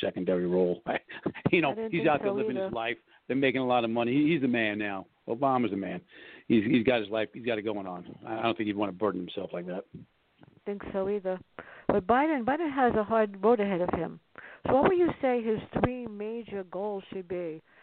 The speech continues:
Speaker 2: besides this vaccine that no one can get anywhere? I, I actually went on five sites today and gave them, well, I was gonna lie about my date of birth, but, you know, you can't do that, or whatever, see? And they said, "We have nothing available in your area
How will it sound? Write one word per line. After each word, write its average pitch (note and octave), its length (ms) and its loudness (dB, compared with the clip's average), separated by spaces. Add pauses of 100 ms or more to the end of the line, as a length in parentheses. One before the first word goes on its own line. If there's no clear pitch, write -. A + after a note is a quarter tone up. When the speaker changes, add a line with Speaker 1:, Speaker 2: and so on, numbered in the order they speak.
Speaker 2:
besides A3 480 0
this F#3+ 100 -8 (140)
vaccine G3 580 -4
that F3+ 180 -4
no F3 140 -2
one F3+ 200 -4
can F3 180 -12
get F3+ 200 -2
anywhere? F3 520 -2 (640)
I, B3+ 100 6
I C#4+ 140 6 (100)
actually D#4 280 0
went C4+ 180 2
on A#3+ 260 2 (300)
five C4+ 240 0 (100)
sites C4+ 300 2
today F3+ 340 2 (500)
and G#3+ 220 2
gave A#3+ 200 6
them, A#3 340 2 (340)
well, A3 100 -6
I A3 40 -2
was A3 180 -2
gonna G#3+ 140 -6
lie A3 240 -4
about G#3 260 0
my F#3+ 140 -4
date F#3+ 180 -4
of E3+ 120 -4
birth, F3+ 280 -2
but, F#3 160 -12
you G3 80 -12
know, G3+ 80 -10
you G3+ 180 -10
can't G#3+ 140 -10
do F#3+ 120 -10
that, E3 160 -8
or E3+ 200 -8
whatever, E3 340 -6 (120)
see? G3 160 -10 (380)
And G#3 140 -2
they A3 240 2
said, A3+ 320 2
"We A3 120 0
have A3+ 180 0
nothing A3+ 320 0
available G3 580 2 (140)
in G#3 140 0
your F#3+ 120 4
area F#3 540 4